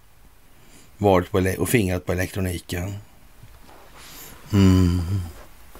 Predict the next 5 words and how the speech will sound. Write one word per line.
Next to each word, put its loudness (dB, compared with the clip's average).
Ja. 0
Mm. 6
Det 8
är 2
speciellt. -2